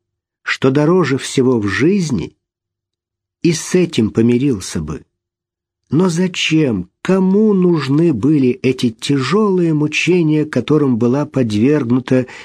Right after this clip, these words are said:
Мируша на моих глазах в течение трёх суток?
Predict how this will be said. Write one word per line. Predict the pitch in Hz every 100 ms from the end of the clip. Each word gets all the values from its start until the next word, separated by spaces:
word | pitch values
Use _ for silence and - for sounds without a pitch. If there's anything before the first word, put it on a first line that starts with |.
| -
Мируша | 117 123 131 135 185 - -
на | 135 131
моих | 131 127 147 135 95
глазах | 107 104 107 113 175 160 117 _ _ _ _
в | -
течение | - - 147 143 139
трёх | - - 202 175 -
суток? | - - 131 127 - 92 - -